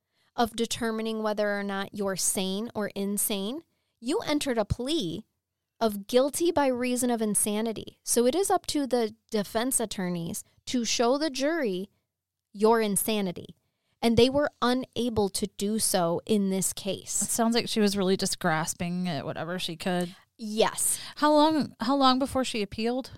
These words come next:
Speaker 2: Was it
Speaker 1: This was
Speaker 2: a while?
Speaker 1: two thousand and eleven, and
Speaker 2: Oh.
Speaker 1: the case, she was sentenced in two thousand and nine. So it
Speaker 2: Okay.
Speaker 1: was heard in two thousand and eleven. I'm sure they, they said to the media right away when she was sentenced that they would be filing an appeal. She
Speaker 2: Oh.
Speaker 1: wanted, you know, right away.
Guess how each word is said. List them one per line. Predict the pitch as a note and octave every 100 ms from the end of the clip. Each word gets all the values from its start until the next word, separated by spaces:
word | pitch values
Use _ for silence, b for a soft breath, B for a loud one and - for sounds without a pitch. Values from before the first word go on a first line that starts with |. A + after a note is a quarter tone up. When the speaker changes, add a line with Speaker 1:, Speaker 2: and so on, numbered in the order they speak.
| -
Speaker 2:
Was | G3+
it | G#3 D3+ B -
Speaker 1:
This | E4+ A#4
was | D4+
Speaker 2:
a |
while? | G3
Speaker 1:
two |
thousand | G3+ E4 E4+ E4
and | C#4
eleven, | A#3+ A3 G3 G#3+ B3
and | C4+ A#3 G#3+
Speaker 2:
Oh. | G#3+
Speaker 1:
the | G#3+
case, | F#3 A#3 A#3 A3+ - G#3+ -
she | - B3
was | A3
sentenced | A3+ G#3+ A3 G#3+
in |
two | F#3+ G#3
thousand | F#3+ F#3+
and | F#3
nine. | E3+ D#3 B3+ -
So | - -
it | G3
Speaker 2:
Okay. |
Speaker 1:
was | A3 -
heard | - B3 G#3 G3
in | G#3 F#3+
two | G#3+
thousand | F#3+ F#3+ F#3+
and | F#3
eleven. | F3+ F3 F3+ -
I'm | B3
sure | -
they, | A3 B3 A#3+ B B -
they | F4
said | - C4+ G#3+ -
to | A3
the | G3
media | G3 G#3+ A3 F#3+ F3+ - _
right | G#3 G#3+ G#3
away | G3 F3+ F#3 G#3 - -
when | G#3 G3
she | G3+
was | F#3
sentenced | - F3 G#3+ G#3+ A3+ -
that | G#3
they | G3
would | F3 E3+
be | E3
filing | - A2+ C#3+ A#2+
an | A2+
appeal. | - - - _ _ _ _
She | - G#3
Speaker 2:
Oh. |
Speaker 1:
wanted, | F3 D#3
you | G3+
know, | E3
right | F#3+ G#3+ G3+
away. | F3 D#3+ -